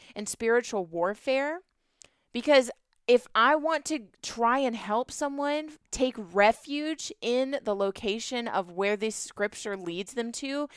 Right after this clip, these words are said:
they need to know how to find it. And me being able to just explain little bits and pieces out of context, um, of what the scripture has to say is not going to be enough. And so we really should prioritize,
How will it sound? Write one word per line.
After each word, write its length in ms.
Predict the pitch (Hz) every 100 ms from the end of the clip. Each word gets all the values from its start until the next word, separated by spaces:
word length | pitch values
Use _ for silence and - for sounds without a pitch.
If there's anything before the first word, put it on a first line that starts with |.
| - -
they 160 | 226 240
need 160 | 262
to 100 | 247
know 240 | 233 240 240
how 220 | 214 214
to 80 | 214
find 440 | - 196 247 233
it. 300 | 160 113 - _ - -
And 160 | 214
me 120 | 240
being 240 | 254 277 262
able 240 | 262 262
to 160 | 262 233
just 260 | 240 233
explain 680 | 226 - - 247 262 247 226 - - -
little 260 | 233 277
bits 340 | 214 247 262 -
and 160 | 220
pieces 720 | - - 320 - 214 185 190 - - -
out 240 | 196 262
of 120 | 285 -
context, 1000 | 277 269 359 - 160 175 - - - - - - -
um, 380 | 214 214 208
of 180 | 196 208
what 240 | 202 269 277
the 100 | 269
scripture 440 | - 254 - 233
has 260 | 240 226 -
to 100 | 208
say 380 | - 277 262
is 160 | 226 196
not 380 | 208 233 220 208
going 240 | 220 208
to 80 | 190
be 160 | 185 170
enough. 600 | 170 220 - - - _ _ _ _ _ - - -
And 180 | 233 233
so 160 | 254
we 260 | 226 254 269
really 460 | 226 240 285 285
should 300 | 233 262 233
prioritize, 1040 | - 196 185 196 302 254 190 160 135 135